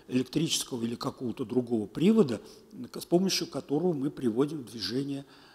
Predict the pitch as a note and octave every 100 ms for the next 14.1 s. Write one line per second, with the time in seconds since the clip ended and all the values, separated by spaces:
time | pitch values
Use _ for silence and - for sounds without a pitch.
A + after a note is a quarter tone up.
0 | - F3+ B2+ A#2 A#2 A2+ A2 G#2+ G#2+ G#2+
1 | G#2 G#2+ A2 D3+ - A2 D#2+ D#2 - -
2 | - C#3 A3+ B3+ - C#3 C#3 F#3+ F#3+ F3
3 | - - - - - D3+ - C3+ - -
4 | F3+ F#3+ E3 - C#3+ C#3+ D3+ - D3+ D#3
5 | F3+ - C#3+ A#2 - D#3+ C#3+ - - -
6 | - B2 C3 C3 D#3 - D3+ C3 B2 -
7 | - - - C#3 C3 - - - - C#3
8 | D3 D#3 A#2+ A2 C#3 C#3+ B2 A#2+ B2+ G#3
9 | A3 - - - - C#3+ C#3+ C3 - C3
10 | C#3+ - D#3 - D#3 G3+ G3 C#3 C#3+ C3
11 | E3+ E3+ F3 - - C#3+ - D3 D#3+ D3
12 | A2 C3+ B2 C3 A#2 G#2+ - D3+ F#3 F#3+
13 | B2+ A#2 C#3+ D#3+ - A#2+ - C#3 C#3 C#3+